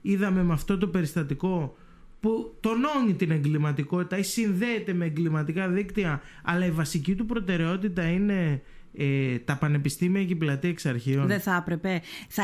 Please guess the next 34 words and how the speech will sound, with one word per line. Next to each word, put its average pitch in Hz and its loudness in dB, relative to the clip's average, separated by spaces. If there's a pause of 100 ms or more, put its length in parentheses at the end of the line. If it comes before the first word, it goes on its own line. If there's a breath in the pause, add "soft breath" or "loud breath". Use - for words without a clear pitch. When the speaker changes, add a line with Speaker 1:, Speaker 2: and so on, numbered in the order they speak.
(100)
Speaker 2:
έπρεπε 311 0
να 247 2
είναι, 294 2
ε, 185 -2
ε, 220 2
έχετε 269 0
δίκιο 302 2
που 240 -6
το 214 -2
επισημαίνετε, 214 0
θα 285 -2
έπρεπε 285 -2
να 269 0
είναι 302 2
στην 254 -2
πρώτη 349 0
γραμμή 214 2
της - -4
επικαιρω-, 190 0
της, 185 0
ε, 180 0 (420 loud breath)
τη-, 208 0
των 202 0
πρωτοβουλειών 214 2
του, 180 2 (220 loud breath)
ε, 196 0
της 165 -2
κυβέρνησης, 180 0
δηλαδή 180 2
να 196 2
καταπολεμήσει 185 0
το 180 -2
έγκλημα, 175 2
αλλά 170 0